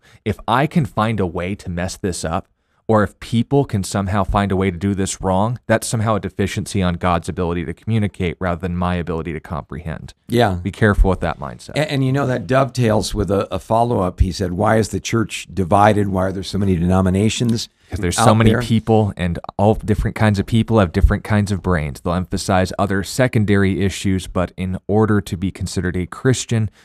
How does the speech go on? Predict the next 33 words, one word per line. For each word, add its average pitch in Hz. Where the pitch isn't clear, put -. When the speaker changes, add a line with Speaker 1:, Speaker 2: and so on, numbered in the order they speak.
Speaker 1:
you 101
have 92
to 101
affirm 90
the 87
big 90
issue 82
matters, 92
which 87
are 92
the 85
nature 90
of 76
salvation, 101
the 82
nature 82
of 76
God, 101
the -
nature 85
of 78
Jesus, 110
and 101
where 98
we 98
get 101
all 90
this 87
information, 87
the 87
nature 80
of 78
Scripture. -